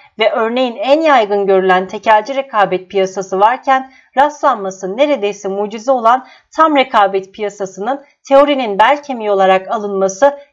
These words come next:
günümüz mikroekonomisi teorisine en fazla yöneltilen eleştirilerin başında geliyordu. Bu eleştiri günümüze kadar çok haklı bir eleştiriydi.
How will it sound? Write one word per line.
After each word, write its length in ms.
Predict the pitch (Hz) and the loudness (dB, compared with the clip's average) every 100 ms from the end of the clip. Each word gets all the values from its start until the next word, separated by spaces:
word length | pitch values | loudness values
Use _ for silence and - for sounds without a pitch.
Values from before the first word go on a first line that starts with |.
| - | -2
günümüz 380 | 277 302 285 240 | 0 2 0 -4
mikroekonomisi 880 | 240 - 226 208 220 202 208 277 | -12 -8 -8 -6 -4 -4 -6 -10
teorisine 540 | - 233 190 185 190 190 | -4 0 0 0 -2 -4
en 300 | 190 311 302 | 0 0 2
fazla 340 | 247 208 196 | 2 2 2
yöneltilen 640 | 190 190 185 185 202 190 | 0 2 0 0 0 0
eleştirilerin 720 | 208 240 - - 190 185 196 | 0 -8 -8 -4 0 2 2
başında 380 | 240 254 202 202 | 0 -2 -4 -4
geliyordu. 720 | 226 208 196 180 170 175 165 _ _ _ - - - | 0 2 4 4 2 -4 -10 _ _ _ -20 -14 0
Bu 120 | 269 | 2
eleştiri 580 | 269 220 220 - 226 285 | 2 0 -8 -10 -6 -4
günümüze 460 | 247 220 220 285 285 | -4 -8 -2 -2 0
kadar 320 | 220 190 190 | -2 0 0
çok 240 | 302 202 | -2 -2
haklı 340 | - 233 262 233 | -4 -4 -2 -4
bir 120 | 233 | -4
eleştiriydi. 920 | 208 196 214 - 185 185 175 170 | -4 -4 -4 -4 2 2 2 -4